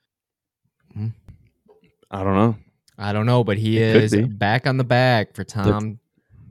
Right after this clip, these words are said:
Speaker 3: no, that's
Speaker 1: Kim.
Speaker 3: interesting.
Speaker 2: Could be.
Speaker 3: I'm glad you brought that
Speaker 2: Look
Speaker 3: up.
Speaker 2: out for him.
Speaker 3: I didn't even
Speaker 2: Look
Speaker 3: know
Speaker 2: out
Speaker 3: that.
Speaker 2: for him.
Speaker 1: I saw that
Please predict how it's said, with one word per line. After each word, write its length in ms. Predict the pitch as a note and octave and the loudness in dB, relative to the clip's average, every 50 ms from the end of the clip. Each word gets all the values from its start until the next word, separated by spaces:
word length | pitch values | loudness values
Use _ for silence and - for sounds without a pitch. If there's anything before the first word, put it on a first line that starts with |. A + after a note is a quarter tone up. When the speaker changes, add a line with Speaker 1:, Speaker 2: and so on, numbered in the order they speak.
| - | 0
Speaker 3:
no, 140 | - A2+ A2 | 4 6 8
that's 180 | A2 A#2+ A#2+ G2+ | 8 8 8 6
Speaker 1:
Kim. 80 | A2 | 4
Speaker 3:
interesting. 380 | A#2 A#2+ C3+ A#2 G2+ - - - | 2 4 4 2 4 4 2 2
Speaker 2:
Could 60 | A#2+ B2 | 2 0
be. 40 | - | -2
Speaker 3:
I'm 100 | A#2 G#2+ | 0 4
glad 220 | G2+ A2 A#2+ B2 | 6 6 6 6
you 60 | A2+ G2 | 6 4
brought 200 | G#2 G#2 G2+ G2 | 6 6 6 6
that 120 | G#2 F#2+ | 6 4
Speaker 2:
Look 80 | G#2+ A2 | 6 6
Speaker 3:
up. 120 | A#2+ C3+ | 6 4
Speaker 2:
out 60 | - | 2
for 280 | - - A2 G#2 G#2 G#2+ | 2 2 2 4 4 4
him. 120 | G#2+ A#2 - F#2+ | 2 0 -2 -2
Speaker 3:
I 60 | F#2 | 0
didn't 160 | F#2+ G2 G2 | 0 0 0
even 180 | G2 F#2+ F#2 G2 | 0 0 0 0
Speaker 2:
Look 100 | F#2 G2 | 2 4
Speaker 3:
know 140 | A2+ B2 | 4 4
Speaker 2:
out 40 | C#3 - | 4 4
Speaker 3:
that. 60 | - | 2
Speaker 2:
for 240 | - G#2 G2+ G2+ G2+ | 2 2 4 4 2
him. 180 | G2+ G#2 - _ _ _ _ _ _ _ - - - - _ _ _ _ _ _ _ _ _ _ _ _ _ _ _ _ _ _ _ _ _ _ | 0 -2 -8 _ _ _ _ _ _ _ -20 -20 -20 -20 _ _ _ _ _ _ _ _ _ _ _ _ _ _ _ _ _ _ _ _ _ _
Speaker 1:
I 180 | A2 G#2 A2 | 0 0 0
saw 320 | A2+ - - A#2 A#2 A#2+ A#2 | 0 2 2 4 6 6 6
that 340 | A#2+ A#2+ A#2+ A#2+ A#2+ - | 6 6 6 6 4 2